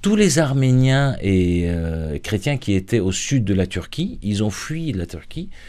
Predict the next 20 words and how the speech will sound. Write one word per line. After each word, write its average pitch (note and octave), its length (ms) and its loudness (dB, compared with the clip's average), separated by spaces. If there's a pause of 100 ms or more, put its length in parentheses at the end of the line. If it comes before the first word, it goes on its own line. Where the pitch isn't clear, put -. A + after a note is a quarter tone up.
(340)
pour F#3+ 180 0
s'installer C3+ 480 0
à F#2+ 140 0
Alep. F#2 260 -2
Qu'est-ce E3 200 -4
qu'il - 80 0
y - 20 2
a - 40 -2
comme A2 200 0
grande A2 320 2
ville G#2+ 240 2
au F#2 80 2
nord F#2 160 2
d'Alep G#2 400 0 (380)
qui - 140 -2
les F#2+ 180 4
a F#2 60 2
accueillis ? G2+ 260 -2
C'est - 140 -8
Alep. E2 300 -4